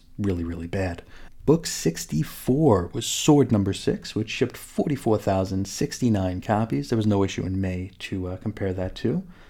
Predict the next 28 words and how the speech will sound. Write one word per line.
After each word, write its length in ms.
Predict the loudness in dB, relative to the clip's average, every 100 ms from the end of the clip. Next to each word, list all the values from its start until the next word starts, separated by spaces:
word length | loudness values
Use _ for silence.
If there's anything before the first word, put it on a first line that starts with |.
| -20 -20 -20 -2
Jump 200 | 2 6
off 200 | 6 6
the 80 | 6
beaten 260 | 4 4
path 280 | 4 4 4
here 120 | 4
to 60 | 2
position 360 | 4 2 4 2
seventy, 640 | 2 2 4 4 2 0
X-Men 400 | -2 0 4 4
Legends 500 | 4 4 4 4 4
number 220 | 2 0
four, 380 | -2 -2 0 -2
shipped 320 | 0 -2 -2
thirty-nine 560 | -4 0 4 4 4 2
thousand 440 | 2 2 0 2
ninety-eight 600 | 4 4 4 2 0 0
copies. 520 | -2 -2 -2 -6 -6
I 100 | -4
don't 160 | 0 4
know 80 | 4
what 140 | 4
that 160 | 4 4
says 200 | 2 4
about 180 | 0
the 60 | -2
future 580 | 2 4 4 2 0 0
of 420 | -2 -2 -2 -4